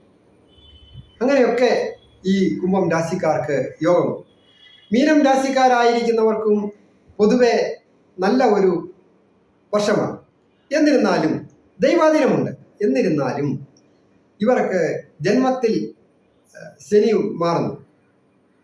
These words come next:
ദൈവാധീനത്തിൻ്റെ ഒരു അല്പം കുറവ് ആദ്യ പകുതിക്കുള്ളതിനാൽ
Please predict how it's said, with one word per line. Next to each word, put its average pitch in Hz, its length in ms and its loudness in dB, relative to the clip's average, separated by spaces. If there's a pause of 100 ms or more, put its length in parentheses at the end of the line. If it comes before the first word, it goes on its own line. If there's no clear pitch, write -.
(260)
ദൈവാധീനത്തിൻ്റെ 214 720 2
ഒരു 196 160 0
അല്പം 190 420 -2
കുറവ് 185 320 0
ആദ്യ 190 380 -2
പകുതിക്കുള്ളതിനാൽ 160 760 -2